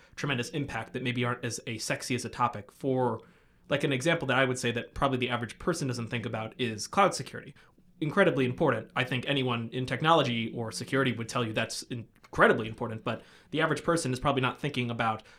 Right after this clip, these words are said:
the si-, significance of the Jedi contract or anything like that. Uh, we've talked a little bit about that before here, so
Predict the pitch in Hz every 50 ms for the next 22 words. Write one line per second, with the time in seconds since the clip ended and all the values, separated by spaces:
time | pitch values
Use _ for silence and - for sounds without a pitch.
0 | _ _ _ - 123 113 107 104 - 127 120 117 127 - - - - 131 123 127
1 | 123 131 127 123 117 113 - - - - - 120 110 110 104 104 - - 117 117
2 | 110 107 104 151 135 123 120 120 - 131 120 120 - 123 113 110 - 117 117 117
3 | 113 - 117 110 107 - - 127 110 110 110 - _ - - - _ _ _ -
4 | 120 110 107 - 117 107 - 113 110 - - 110 107 107 110 110 110 107 101 92
5 | 104 - 117 - - 139 127 127 117 117 110 - 123 117 113 113 - 131 113 110
6 | 110 -